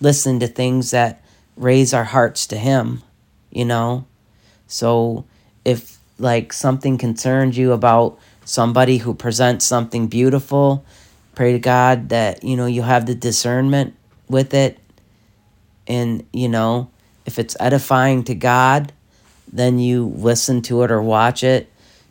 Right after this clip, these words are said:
And if you feel that it doesn't, you don't. But to sit there and say something is bad because, uh, the person who's, uh, producing that, producing it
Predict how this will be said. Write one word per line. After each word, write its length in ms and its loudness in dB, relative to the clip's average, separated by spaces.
And 140 -2
if 160 -4
you 100 -4
feel 280 2
that 160 2
it 140 -2
doesn't, 400 -2
you 140 -2
don't. 600 -4
But 240 0
to 100 -4
sit 340 0
there 240 2
and 120 0
say 200 2
something 480 -2
is 160 -4
bad 540 2
because, 760 -2
uh, 300 -2
the 120 -8
person 460 0
who's, 720 -4
uh, 360 -2
producing 880 -2
that, 260 -8
producing 640 -2
it 260 -2